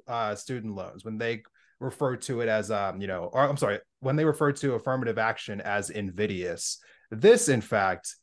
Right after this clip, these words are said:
is invidious. This is absolutely disgusting on so many levels. They knew exactly what they were doing. I-, in fact, I'll give them the benefit of the doubt. If they didn't know what they were doing, this is incompetence to the highest degree and tells me,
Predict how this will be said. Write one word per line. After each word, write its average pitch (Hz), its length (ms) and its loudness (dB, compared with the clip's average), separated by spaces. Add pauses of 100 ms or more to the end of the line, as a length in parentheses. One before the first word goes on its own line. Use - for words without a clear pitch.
(240)
is 101 240 0
invidious. 90 800 -6
This 151 280 2
is 123 220 0 (380)
absolutely 135 520 0
disgusting 104 500 -2
on 92 100 -6
so 101 240 -2
many 98 180 -2
levels. 90 460 -4 (300)
They 139 220 6
knew 240 160 8
exactly 127 420 4
what 113 160 0
they 110 140 0
were 98 120 -2
doing. 87 420 -6 (340)
I-, 175 40 4
in 185 180 4
fact, - 340 4 (120)
I'll 208 120 6
give 214 100 4
them 196 80 2
the 165 60 2
benefit 135 300 2
of 107 80 -4
the 101 60 -8
doubt. 87 220 -8 (280)
If 180 120 4
they 226 140 10
didn't 285 340 6
know 170 100 8
what 135 160 4
they 120 120 0
were 110 140 -4
doing, 98 420 -4
this 196 180 4
is 262 120 -2
incompetence 143 720 0
to 117 80 -8
the 107 100 -4
highest 110 540 0
degree 92 480 -10 (260)
and 147 160 -2
tells 156 320 4
me, 135 440 0